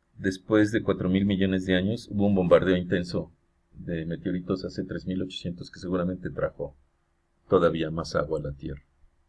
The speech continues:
Si quieren más información sobre estos temas, les recomiendo que consulten el libro Condi, que ya lo mencioné al principio. Y, este, y, y hay un volumen de la revista Elements,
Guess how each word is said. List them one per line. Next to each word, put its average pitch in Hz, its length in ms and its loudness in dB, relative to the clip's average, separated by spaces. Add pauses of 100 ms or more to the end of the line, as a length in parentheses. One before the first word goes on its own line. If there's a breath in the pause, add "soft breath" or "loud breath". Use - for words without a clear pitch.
(720)
Si - 160 -8
quieren 127 220 6
más 123 200 8
información 101 580 2
sobre 95 260 2
estos 92 260 -4
temas, 123 300 2
les 90 140 0
recomiendo 95 480 0
que 92 120 -10
consulten 92 580 -4
el 82 140 -4
libro 85 260 -4
Condi, 127 380 0
que 92 100 -4
ya 87 120 0
lo 87 120 -2
mencioné 85 360 -6
al 87 100 -6
principio. 104 580 -6 (920)
Y, 98 320 8
este, 101 400 4
y, 110 320 0
y 104 120 6
hay 120 160 8
un 127 160 2
volumen 113 400 4
de 104 80 4
la 90 100 8
revista 90 440 2
Elements, 110 680 -2